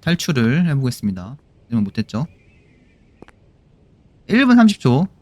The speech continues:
일 분 삼십 초. 여기에서 일 분 삼십 초만 있으면 된다.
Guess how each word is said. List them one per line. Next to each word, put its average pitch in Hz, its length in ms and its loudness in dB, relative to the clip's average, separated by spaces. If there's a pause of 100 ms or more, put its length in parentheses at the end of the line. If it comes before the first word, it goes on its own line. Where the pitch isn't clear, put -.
(100)
일 147 140 -4
분 156 80 -2
삼십 151 220 -2
초. 135 320 -4
여기에서 156 540 0
일 151 160 2
분 147 200 2
삼십 147 240 -2
초만 117 180 0
있으면 156 420 2
된다. 104 320 0